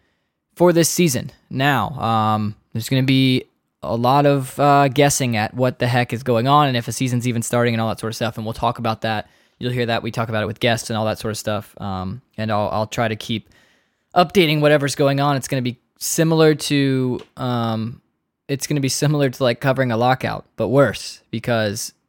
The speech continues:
it's out of everyone's hands <laughs> to a certain extent. Um, but anyway, don't remember what my point was originally, how I ended up where I am right here, uh, with the words I've just been saying. Uh,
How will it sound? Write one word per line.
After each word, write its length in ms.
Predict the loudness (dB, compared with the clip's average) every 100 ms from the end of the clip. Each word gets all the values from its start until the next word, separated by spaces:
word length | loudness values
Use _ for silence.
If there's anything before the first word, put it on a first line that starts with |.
| _ _ _ -10
it's 180 | -6 0
out 200 | 2 2
of 140 | 2
everyone's 360 | 0 0 -2 -2
hands 540 | -2 -2 -2 -6 -8
<laughs> 40 |
to 120 | -4 -2
a 60 |
certain 300 | 0 -2 -2
extent. 360 | -6 -8 -12 -14 _ -20 -20 _
Um, 580 | -2 2 4 2 0 -4 -12 _ _ _ _ _ _ -14
but 140 | -6 -2
anyway, 400 | 0 0 -2 -6 0
don't 120 | 2
remember 220 | 2 2
what 140 | 2 0
my 120 | -2
point 260 | -4 -4
was 300 | -4 -6 -6 -14 _ _ _ -6
originally, 600 | -4 -2 -4 -4 -4 -8 _ _ _ _ -2
how 180 | 2
I 100 | 2
ended 180 | 0 0
up 160 | -4 -4 -6
where 160 | -4 -2
I 100 | -2
am 200 | -2 -2
right 140 | -4
here, 320 | -4 -4 -4 -8 -12
uh, 220 | -8 -6
with 120 | -6
the 100 | -6
words 280 | -4 -4 -4
I've 160 | -6 -6
just 200 | -8 -8
been 120 | -10
saying. 380 | -8 -6 -6 -8 _ _ _ _ -20 _ _ -8
Uh, 360 | -4 -4 -4